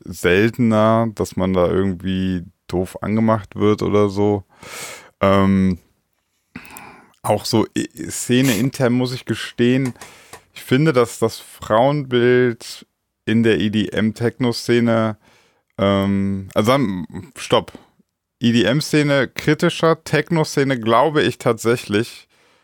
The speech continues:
äh, ist das Frauenbild weitestgehend, äh, gleichberechtigt.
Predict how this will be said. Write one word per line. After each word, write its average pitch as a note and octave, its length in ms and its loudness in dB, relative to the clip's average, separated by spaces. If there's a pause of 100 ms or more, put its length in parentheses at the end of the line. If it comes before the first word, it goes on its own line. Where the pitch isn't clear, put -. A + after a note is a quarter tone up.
(280)
äh, G2 260 4
ist - 180 -2
das A2 120 0
Frauenbild G#2 720 0 (480)
weitestgehend, - 960 -4
äh, E2+ 400 2 (440)
gleichberechtigt. F2+ 880 -2